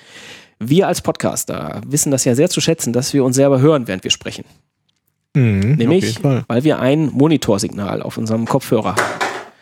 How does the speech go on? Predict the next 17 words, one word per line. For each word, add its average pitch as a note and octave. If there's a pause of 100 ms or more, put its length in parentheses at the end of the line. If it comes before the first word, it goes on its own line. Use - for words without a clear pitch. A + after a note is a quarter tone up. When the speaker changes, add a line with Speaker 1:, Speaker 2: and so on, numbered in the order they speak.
(160)
Speaker 1:
Das -
heißt, C3+
das, C3
was A#2+
wir E3+
selber C3+
ins A#2+
Mikrofon B2+
sagen, F3+
hören C#3+
wir C#3
auch -
wieder C#3
auf -
unseren B2+
eigenen C3+
Kopfhörern. A2